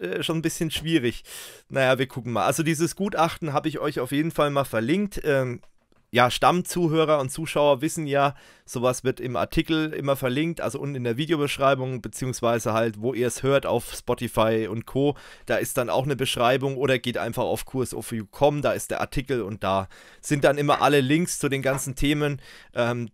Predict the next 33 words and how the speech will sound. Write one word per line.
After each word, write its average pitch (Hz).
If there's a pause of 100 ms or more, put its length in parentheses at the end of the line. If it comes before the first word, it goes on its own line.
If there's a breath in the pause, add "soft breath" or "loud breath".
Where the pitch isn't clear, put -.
(300)
natürlich 139
gibt's -
da 127
auch 101
Quellen 143
dafür 131
und, 120
ähm, 107
wir 117
sind 143
ja 117
nicht 113
bei 98
anderen 110
YouTubern, 107
die 104
da 98
irgendwas 101
behaupten 107
und 104
dafür 101
keine 101
Quellen 131
haben. 127 (320 loud breath)
Bei 87
uns 131
gibt's 131
immer 123
die 107
Quellen 117 (320 soft breath)
in 120
der 110
Videobeschreibung. 92